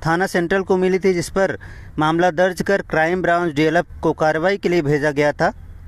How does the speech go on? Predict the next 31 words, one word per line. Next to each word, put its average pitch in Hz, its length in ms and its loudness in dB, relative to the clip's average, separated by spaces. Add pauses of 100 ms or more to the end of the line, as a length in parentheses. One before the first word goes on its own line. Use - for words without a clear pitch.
(240)
और 135 140 0
पहचान 151 440 0
हमने 139 180 4
आपको 139 220 0
बता 127 300 2
दी 151 160 2
मृतक। 135 340 0 (640)
और 143 120 4
जो 147 140 0
टीम 196 360 2
है, 180 140 0 (180)
क्राइम 151 260 0
ब्रांच 151 240 0
की 147 100 -2
टीम 160 300 2
है, 151 100 2
उसमें 147 340 0 (280)
कई 175 220 2
लोग 190 260 2
हैं 190 160 2
जो 185 100 0
काफ़ी 175 300 0
मेहनत 180 340 0
करते - 300 -2
हैं, 175 180 0 (520)
जिसमें 151 280 0
इंस्पेक्टर 165 500 -2
दीपक 139 300 -2
कुमार 156 320 2
जी 151 140 2
हैं, 165 180 2